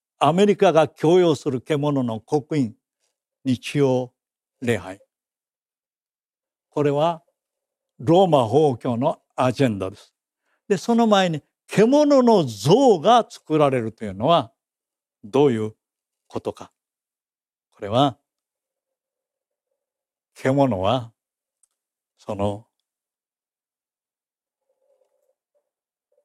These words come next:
宗教と政治の結合です。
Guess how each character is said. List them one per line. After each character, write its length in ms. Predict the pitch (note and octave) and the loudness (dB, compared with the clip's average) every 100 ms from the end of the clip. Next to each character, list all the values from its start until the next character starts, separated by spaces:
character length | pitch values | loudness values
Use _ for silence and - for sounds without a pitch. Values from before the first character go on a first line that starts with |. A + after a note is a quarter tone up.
| _ | _
宗 380 | - - G#3+ | -6 0 0
教 280 | D3+ E3 A2+ | 0 -2 -2
と 340 | - E3+ E3+ _ _ _ _ _ _ | -2 -4 -4 _ _ _ _ _ _
政 440 | - F#3 F#3+ C3+ | -4 0 2 0
治 140 | G#2+ | -4
の 240 | G2+ G2 - _ _ _ _ _ | -6 -8 -12 _ _ _ _ _
結 320 | - B2+ - | -6 -6 -4
合 180 | A#2 G2+ | -4 -4
で 120 | G2 | -8
す。 220 | - _ | -18 _